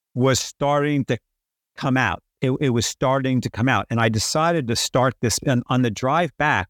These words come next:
from Virginia, where he was located, to New Jersey, where my, where I'm located, six-hour drive. Inner Sports was born. So I, I, I quickly decided,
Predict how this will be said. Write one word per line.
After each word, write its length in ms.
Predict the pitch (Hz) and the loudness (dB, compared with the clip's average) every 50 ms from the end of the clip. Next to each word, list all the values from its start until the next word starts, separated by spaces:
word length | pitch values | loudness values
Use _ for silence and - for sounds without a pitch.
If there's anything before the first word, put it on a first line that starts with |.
| _ _ | _ _
from 180 | - 117 107 92 | 0 0 0 2
Virginia, 720 | - 113 101 98 90 101 135 135 123 95 87 95 113 - - _ _ | 2 0 0 -2 -2 0 2 2 2 2 0 -2 -4 -8 -12 _ _
where 160 | - 107 95 | -2 0 0
he 180 | 90 104 117 117 | 2 2 2 2
was 180 | 117 117 95 | 2 0 0
located, 460 | 113 110 110 101 - 101 110 107 - - _ _ _ _ _ _ _ _ _ _ _ _ _ _ _ _ _ _ - | 0 0 0 0 0 0 0 0 -2 -6 _ _ _ _ _ _ _ _ _ _ _ _ _ _ _ _ _ _ -4
to 140 | 156 156 | -2 0
New 180 | 151 143 135 123 | 0 2 0 0
Jersey, 680 | 107 92 - 131 143 143 127 95 107 110 113 120 110 - _ _ _ _ _ _ _ _ _ - | -2 -2 -2 0 0 0 -2 -2 -2 -2 -2 -2 -2 -4 _ _ _ _ _ _ _ _ _ -2
where 160 | 110 104 101 | -2 0 0
my, 280 | 107 107 110 113 131 | 0 2 2 2 0
where 360 | 139 131 120 135 139 127 113 110 | 0 -2 -2 -2 0 0 0 2
I'm 180 | 120 120 113 | 2 2 2
located, 480 | 104 104 95 - - - 107 113 113 110 - _ _ _ _ _ _ _ _ _ _ _ _ _ _ _ - | 0 0 -2 -2 -2 0 0 2 0 0 -4 _ _ _ _ _ _ _ _ _ _ _ _ _ _ _ -8
six-hour 640 | - - - - 139 - - 127 113 110 110 110 104 | -4 0 0 0 0 0 -2 0 0 0 0 0 0
drive. 420 | 101 110 107 110 113 117 - - _ _ _ _ _ _ _ _ _ _ _ _ _ _ _ _ _ _ _ _ _ | 0 0 0 0 -2 -4 -6 -12 _ _ _ _ _ _ _ _ _ _ _ _ _ _ _ _ _ _ _ _ _
Inner 240 | 151 147 147 147 - | -2 0 0 0 -2
Sports 420 | - - - 113 113 107 - - | -4 -4 -2 0 0 0 0 0
was 140 | - 110 85 | 0 0 0
born. 460 | - - 107 107 104 110 113 107 98 - _ | 0 2 2 2 2 2 0 -2 -4 -6 _
So 180 | - 131 123 | -4 -2 0
I, 80 | 117 117 - _ - | 0 -2 -2 _ -2
I, 200 | 120 113 113 113 - _ _ _ _ _ - | 0 0 0 0 -2 _ _ _ _ _ 0
I 180 | 120 113 113 110 - _ _ | 2 2 2 0 -2 _ _
quickly 600 | - - - 165 - - 185 170 160 156 156 120 - | -4 -2 -2 -2 -2 -2 0 0 2 0 0 -2 -4
decided, 640 | 123 - - - 147 135 135 131 120 104 98 95 | -6 -6 -4 -2 0 0 2 2 0 0 -2 -2